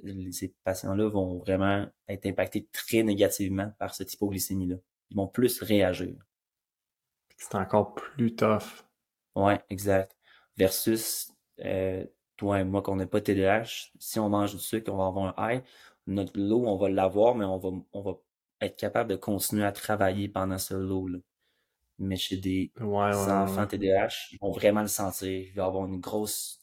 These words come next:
Speaker 1: inattention pendant ces, cette période creuse-là.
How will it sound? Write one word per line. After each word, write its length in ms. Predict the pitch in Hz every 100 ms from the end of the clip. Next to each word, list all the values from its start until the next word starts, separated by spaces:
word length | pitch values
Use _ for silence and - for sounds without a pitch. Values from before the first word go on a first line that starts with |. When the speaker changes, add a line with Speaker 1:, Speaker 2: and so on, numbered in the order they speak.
| -
Speaker 1:
inattention 640 | 104 98 95 95 - 98
pendant 300 | 98 92 92
ces, 340 | 92 92 87 - _ _ _ _ _ _
cette 300 | - 92 -
période 360 | 98 92 95 90
creuse-là. 480 | - 90 90 92